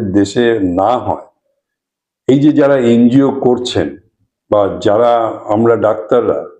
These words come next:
বা যারা সোশ্যাল ওয়ার্কার বা আপনারা যারা নাকি জার্না-, জার্নালিজমে আছেন,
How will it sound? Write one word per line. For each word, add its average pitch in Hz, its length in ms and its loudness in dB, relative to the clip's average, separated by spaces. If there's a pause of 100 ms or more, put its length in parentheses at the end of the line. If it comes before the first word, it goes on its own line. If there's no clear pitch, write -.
বা 101 80 2 (120)
যারা 104 180 2 (120)
সোশ্যাল 117 420 -2
ওয়ার্কার 92 400 0 (720)
বা 113 80 2 (120)
আপনারা 113 300 0 (100)
যারা 104 180 2 (100)
নাকি 98 260 2 (640)
জার্না-, 95 400 0
জার্নালিজমে 98 600 0 (100)
আছেন, 90 260 -4